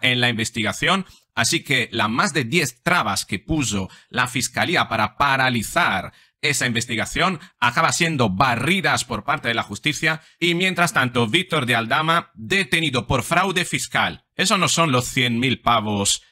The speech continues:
que se le reclaman a Alvise Pérez, no, estamos hablando de ciento ochenta millones, millones de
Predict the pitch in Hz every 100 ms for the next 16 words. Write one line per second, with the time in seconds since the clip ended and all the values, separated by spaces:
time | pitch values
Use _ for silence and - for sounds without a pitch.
0 | _ 127 120 120 113 107 - 117 113 104
1 | 101 95 _ _ _ _ 120 98 - 101
2 | 117 120 - 107 90 101 117 - 98 123
3 | 120 113 139 220 135 - _ - - -
4 | 151 123 110 104 - - 120 - - 131
5 | 110 101 90 - 123 180 214 156 120 160
6 | 170 156 151 151 - 117 127 170 165 120
7 | 117 139 135 127 104 - _ _ 95 117
8 | 131 127 _